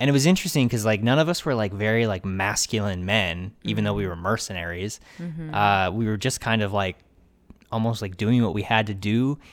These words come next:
Speaker 1: if we didn't wanna, like, go home and, like, farm for the rest of our lives. Like, this was, like, the
Speaker 2: Mm.
Speaker 1: only opportunity that th-, this character or this person had to, like, explore, uh, was
Speaker 2: Mm.
Speaker 1: to be a mercenary 'cause they
Speaker 2: Mm-hmm.
Speaker 1: weren't wealthy enough to, uh, you know,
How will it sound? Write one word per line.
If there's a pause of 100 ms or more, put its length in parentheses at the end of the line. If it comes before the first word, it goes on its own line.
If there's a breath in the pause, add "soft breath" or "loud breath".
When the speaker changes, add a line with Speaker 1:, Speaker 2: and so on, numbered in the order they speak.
(140 soft breath)
Speaker 1:
if
we
didn't
wanna,
like,
go
home
and,
like,
farm
for
the
rest
of
our
lives.
Like,
this
was,
like,
the
Speaker 2:
Mm.
Speaker 1:
only
opportunity
that (600 loud breath)
th-, (120)
this
character
or
this
person
had
to,
like, (500)
explore, (500 soft breath)
uh,
was
Speaker 2:
Mm.
Speaker 1:
to
be
a
mercenary
'cause
they
Speaker 2:
Mm-hmm.
Speaker 1:
weren't
wealthy
enough
to, (640 soft breath)
uh,
you
know,